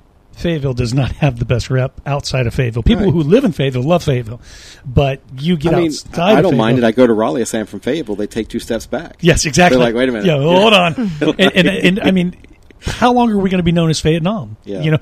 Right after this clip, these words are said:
Speaker 1: my son goes to college, and they're like, "Oh, Vietnam," you know?
Speaker 2: Well,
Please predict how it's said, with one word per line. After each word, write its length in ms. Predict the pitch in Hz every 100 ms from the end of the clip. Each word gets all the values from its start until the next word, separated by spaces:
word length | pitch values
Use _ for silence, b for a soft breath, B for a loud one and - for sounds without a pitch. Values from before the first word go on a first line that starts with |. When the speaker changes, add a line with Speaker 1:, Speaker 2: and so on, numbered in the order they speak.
| B
Speaker 1:
my 80 | 196
son 180 | 160 208
goes 200 | 185 170
to 60 | -
college, 440 | 214 196 165 - b b
and 100 | 170
they're 80 | 160
like, 160 | 143 -
"Oh, 460 | 131 131 120 110 - -
Vietnam," 800 | 127 127 135 123 123 113 110 113
you 160 | 143 143
know? 140 | 123
Speaker 2:
Well, 220 | 147 147